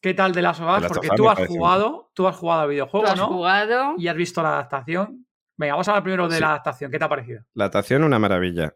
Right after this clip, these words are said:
Speaker 2: O sea, de diez. Es que no me quiero alargar <laughs> mucho más. Pero sí, o sea, es decir, l-, es una adaptación maravillosa, punto por punto. O sea, es decir, eh, lo que no se podía hacer, porque hay cosas que quedan raras en pantalla, que en el videojuego sí que están guays,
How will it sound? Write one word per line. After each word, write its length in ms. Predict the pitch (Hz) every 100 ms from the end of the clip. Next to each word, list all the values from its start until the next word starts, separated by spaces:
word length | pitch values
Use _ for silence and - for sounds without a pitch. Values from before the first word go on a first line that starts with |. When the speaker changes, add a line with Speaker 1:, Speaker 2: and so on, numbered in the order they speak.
| _
Speaker 2:
O 100 | 98
sea, 300 | 87 90 87
de 400 | 87 92 90 90
diez. 340 | 90 85 76 - -
Es 220 | 85 82
que 240 | 92 90
no 280 | 85 87 98
me 100 | 101
quiero 160 | 107 98
alargar 320 | 98 98 95
<laughs> 0 |
mucho 300 | 101 - 127
más. 400 | 123 101 - - - - - 262
Pero 360 | - 117 110 110
sí, 300 | - 117 98 -
o 60 | 107
sea, 160 | 107
es 160 | 110 107
decir, 260 | 117 107 -
l-, 280 | 107 104 104
es 220 | 120 120 120
una 160 | 110
adaptación 440 | 107 104 104 143 156
maravillosa, 840 | 107 101 104 123 135 160 160 170 _ -
punto 260 | 143 147
por 180 | 120 117
punto. 540 | 127 143 139 151 151 151
O 100 | 110
sea, 140 | 117
es 60 | 113
decir, 440 | - 113 101 95
eh, 240 | 95 98 98
lo 160 | 104 98
que 140 | 98
no 180 | 110 131
se 160 | 139
podía 300 | 127 120 120 107
hacer, 300 | 123 120 101
porque 240 | 95 90 -
hay 80 | -
cosas 220 | 92 92
que 140 | - -
quedan 340 | 95 82 82
raras 340 | 104 92 87
en 120 | 92 87
pantalla, 580 | 85 82 98 92 87 - _ -
que 100 | 87
en 60 |
el 80 | 87
videojuego 420 | 90 82 95 92
sí 100 | 90
que 60 | 87
están 240 | - 90
guays, 300 | 98 135 147